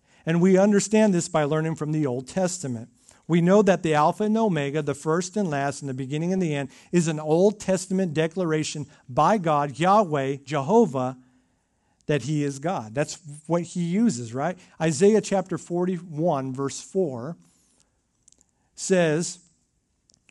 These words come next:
"Who has performed and done it, calling the generations from the beginning? I, the Lord, am the first, and with the last, I am he,"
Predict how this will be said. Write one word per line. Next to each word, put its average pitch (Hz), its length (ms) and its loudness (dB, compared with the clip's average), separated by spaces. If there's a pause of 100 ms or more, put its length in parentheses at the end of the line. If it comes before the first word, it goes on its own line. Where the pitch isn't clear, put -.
(280)
"Who 170 500 4
has 151 220 -6
performed 147 520 -6
and 131 140 -2
done 127 240 -6
it, 165 120 -10 (300)
calling 156 380 0
the 143 80 -2
generations 135 760 -6
from 135 220 -8
the 131 60 -6
beginning? 131 560 -6 (1080)
I, 165 420 4
the 170 180 2
Lord, 151 640 2 (260)
am 147 180 -4
the 135 100 -4
first, - 840 0 (800)
and 147 240 -4
with 190 460 4
the 165 120 2
last, 151 580 0 (120)
I 170 260 2
am 160 320 -2
he," 120 480 -4